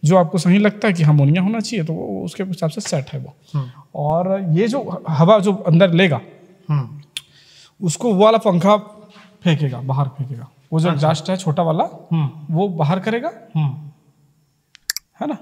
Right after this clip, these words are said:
Speaker 2: हाँ।
Speaker 1: और वहाँ से जो हवा ले रहा है उसको
Speaker 2: हाँ।
Speaker 1: ये वाला पंखा फेंकेगा।
Speaker 2: अच्छा, ठीक है।
Speaker 1: है ना?
Speaker 2: हाँ।
Speaker 1: मेरे को दिखा दो।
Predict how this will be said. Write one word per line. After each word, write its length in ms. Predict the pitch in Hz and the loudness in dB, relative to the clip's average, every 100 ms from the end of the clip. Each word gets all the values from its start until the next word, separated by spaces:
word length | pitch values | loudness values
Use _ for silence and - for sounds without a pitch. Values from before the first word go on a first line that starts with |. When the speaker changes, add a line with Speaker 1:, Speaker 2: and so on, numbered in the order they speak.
| - | -4
Speaker 2:
हाँ। 200 | 143 120 | -4 -2
Speaker 1:
और 140 | 175 170 | 0 2
वहाँ 320 | 156 147 269 | 2 2 0
से 120 | 269 | 0
जो 100 | 262 | 2
हवा 240 | 208 208 | 4 4
ले 160 | 214 175 | 4 0
रहा 140 | 143 | -4
है 100 | 127 - - - _ | -6 -10 -18 -20 _
उसको 260 | 214 147 294 | -2 -2 0
Speaker 2:
हाँ। 80 | 196 | 2
Speaker 1:
ये 140 | 208 | 4
वाला 240 | 214 202 | 4 4
पंखा 360 | 202 170 151 285 | 0 -2 -2 -4
फेंकेगा। 540 | 247 - 139 - 117 - _ _ - | -6 -4 -4 -4 -14 -18 _ _ -6
Speaker 2:
अच्छा, 760 | 180 175 - - 170 117 101 - - _ - | -6 -6 -10 -2 -2 -2 -6 -18 -20 _ -6
ठीक 260 | - 190 196 | 0 0 -2
है। 160 | 240 - | -10 -8
Speaker 1:
है 80 | 277 | -6
ना? 200 | - - - _ - | -8 -12 -20 _ 2
Speaker 2:
हाँ। 320 | 160 127 151 | 4 4 -2
Speaker 1:
मेरे 160 | 143 139 | -4 -6
को 120 | 147 | -8
दिखा 220 | 139 | -14
दो। 0 | - | -14